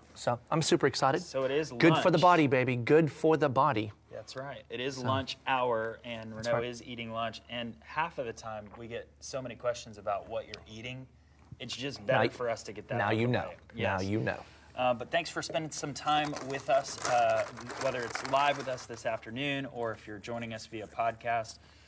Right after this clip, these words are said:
Speaker 2: Uh, we're glad for the opportunity to be able to, to take a little bit of time in the middle of the week, uh, to sit down and to consider the gospel and what it is doing, uh, in our lives and, uh, in Renault's life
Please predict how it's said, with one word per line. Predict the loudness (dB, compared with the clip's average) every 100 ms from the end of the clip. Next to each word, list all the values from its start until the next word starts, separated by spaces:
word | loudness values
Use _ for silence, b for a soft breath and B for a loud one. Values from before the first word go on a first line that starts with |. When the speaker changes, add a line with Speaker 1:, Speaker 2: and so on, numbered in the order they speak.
| b b
Speaker 2:
Uh, | -12 -10
we're | -10
glad | -4 0 0 -2
for | -6
the | -4
opportunity | -6 -6 -12 -12 -12 -14
to |
be | -12
able | -10 -8
to, | -6 -6 -8
to | -18
take | -10 -8 -8
a |
little | -8 -6
bit | -8
of |
time | -6 -4 -4 -4 -12 -18 -14
in |
the | -10
middle | -6 -6
of |
the | -8
week, | -6 -6 -8 -16 B B B -10
uh, | -6 -8
to | -8
sit | -10 -10 -6
down | -2 0 0 -2 -6 -12
and | -14
to | -14
consider | -14 -10 -8 -6
the | -2
gospel | 0 0 -2 -4 -4
and | -2
what | -2 -2
it | -6 -12
is | -12 -12
doing, | -8 -6 -4 -6 -8 -16 b b -18 -10
uh, | -10 -10 -10
in | -6 -6 -6 -8 -12 -10
our | 0 2 4
lives | 4 2 0 -6 -12 -10
and, | -8 -8 -8 -8 -6
uh, | -6 -6 -8 -12 -18 -16
in | -14 -12 -8
Renault's | -2 -2 0
life | 2 2 2 -2 -18